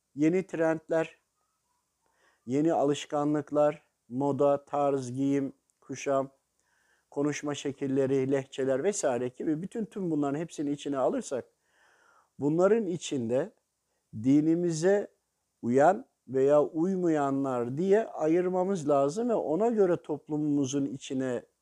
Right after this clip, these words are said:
girmesine müsaade etmemiz gerekiyor veya ret etmemiz gerekiyor.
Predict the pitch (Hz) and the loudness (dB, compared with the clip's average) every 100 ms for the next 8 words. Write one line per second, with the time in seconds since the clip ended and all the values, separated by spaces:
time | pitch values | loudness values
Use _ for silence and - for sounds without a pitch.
0 | _ _ _ - 139 143 139 135 131 127 | _ _ _ -6 0 2 2 -2 -4 -4
1 | 127 - 127 120 123 104 120 123 120 113 | -4 -4 -4 -2 -2 -2 -4 -6 -6 -4
2 | 101 117 117 - 202 175 143 160 190 190 | -2 -2 -2 0 0 2 4 4 4 2
3 | 196 - 151 139 127 123 107 113 107 101 | 0 -4 -8 -6 -4 -4 -2 -2 -2 -4
4 | - 95 - | -8 -12 -14